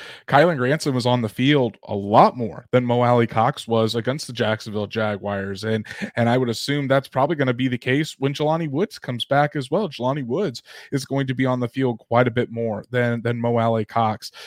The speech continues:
So, I mean, yeah, I mean, I dog on, on Kylen Granson that he hasn't gotten a touchdown yet. And honestly, it's more just,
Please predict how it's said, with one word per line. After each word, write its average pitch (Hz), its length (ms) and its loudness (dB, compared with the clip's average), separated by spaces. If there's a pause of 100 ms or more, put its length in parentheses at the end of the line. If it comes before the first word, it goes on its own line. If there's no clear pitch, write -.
(160)
So, 147 380 6
I 220 60 6
mean, 233 160 0
yeah, 131 260 0
I 156 80 2
mean, 151 200 -2
I 165 100 2
dog 117 340 -2
on, 110 320 -4
on 117 360 -4
Kylen 123 340 0
Granson 113 380 -4
that 110 100 -2
he 110 60 0
hasn't 110 300 -2
gotten 117 220 -4
a - 40 -16
touchdown 110 640 -6
yet. 110 180 -4
And 117 100 -10
honestly, 139 480 -4 (240)
it's 135 220 0
more 120 180 -2
just, 113 340 -8